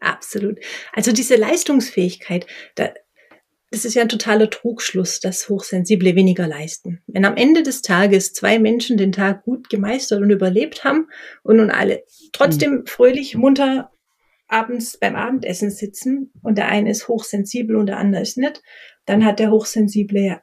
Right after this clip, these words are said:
Speaker 1: viel, viel mehr schon geleistet. Der hat ja viel, viel mehr verarbeitet. Der hat ja viel mehr Input gehabt als der Normalsensible. Das heißt, dieser Leistungsfähigkeitsaspekt ist völlig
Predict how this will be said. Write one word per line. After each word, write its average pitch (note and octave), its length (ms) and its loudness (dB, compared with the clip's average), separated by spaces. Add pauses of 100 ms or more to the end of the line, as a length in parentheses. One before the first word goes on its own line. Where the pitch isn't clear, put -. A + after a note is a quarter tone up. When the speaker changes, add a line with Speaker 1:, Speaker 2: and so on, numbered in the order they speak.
Speaker 1:
viel, A3+ 420 6
viel G3 300 4
mehr G3+ 420 2
schon G3+ 280 2
geleistet. E3+ 680 -4
Der F#3 80 0
hat F#3 100 -2
ja G3 120 -2
viel, C4+ 200 0
viel C4 160 2
mehr C4 280 2
verarbeitet. G3+ 840 -2
Der F3+ 80 -6
hat F#3+ 160 -8
ja G3+ 100 -6
viel A#3 220 0
mehr A3 140 6
Input C4+ 520 2
gehabt - 460 -8
als G3 220 -2
der F3 140 -4
Normalsensible. F3+ 920 -4 (460)
Das - 180 -8
heißt, G3+ 220 2
dieser F#3 240 -2
Leistungsfähigkeitsaspekt G3 1900 -4
ist - 300 -14
völlig G#3+ 500 -6